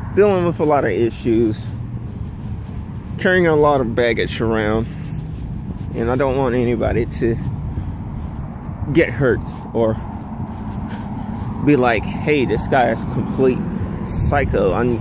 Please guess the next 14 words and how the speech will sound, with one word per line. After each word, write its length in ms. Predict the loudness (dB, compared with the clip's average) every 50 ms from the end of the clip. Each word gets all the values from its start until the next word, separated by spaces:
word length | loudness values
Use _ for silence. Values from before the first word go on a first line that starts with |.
| 0 0
I 60 | 2
need 180 | 4 4 4
to 80 | 4 4
leave 260 | 4 4 2 2 2
this 160 | 2 0 0
guy 220 | 2 2 2 2 4
alone," 380 | 2 2 2 0 0 0 0
or 100 | -2 -2
something, 400 | -2 -2 -2 -2 -2 -2 -2 -2 -2 -2 -2 -2 -2 -2 -2 -2 -2 -2 -2 -4 -4 -4 -4 -4 -4 -4 -4 -4 -4 -4 -4 -4 -4 -4 0 0
'cause 200 | 2 2 2 2
it's 100 | 2 2
only 240 | 4 4 4 4 2
half 180 | 2 2 0
true. 220 | 0 0 0 0